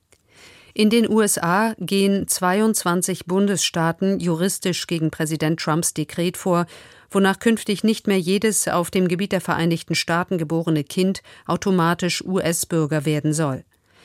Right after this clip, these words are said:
Sie und mehrere Organisationen reichten Klagen ein. Trumps Dekret sei offenkundig verfassungswidrig, argumentieren sie.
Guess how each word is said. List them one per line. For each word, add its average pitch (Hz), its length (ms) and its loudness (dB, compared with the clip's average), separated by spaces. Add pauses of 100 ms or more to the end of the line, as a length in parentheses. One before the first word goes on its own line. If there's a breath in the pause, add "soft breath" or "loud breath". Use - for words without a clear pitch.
(120)
Sie 220 280 0
und 226 260 0
mehrere 196 460 0
Organisationen 185 1000 2
reichten 156 560 -4
Klagen 151 480 -2
ein. 139 320 -6 (580 loud breath)
Trumps 160 380 -2
Dekret 185 460 -2
sei 156 220 0
offenkundig 185 540 -2
verfassungswidrig, 175 1080 0 (160 soft breath)
argumentieren 151 760 0
sie. - 260 -8